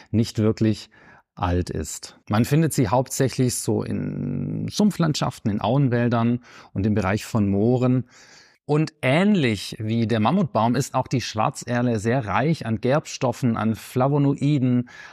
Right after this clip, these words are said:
an Kieselsäure, Kupfer, Mangan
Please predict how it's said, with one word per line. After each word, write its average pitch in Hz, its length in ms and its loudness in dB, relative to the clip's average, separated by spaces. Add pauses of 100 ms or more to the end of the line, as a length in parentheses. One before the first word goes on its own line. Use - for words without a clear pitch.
(160)
an 117 560 0
Kieselsäure, 127 880 2
Kupfer, 127 600 0 (320)
Mangan 123 640 2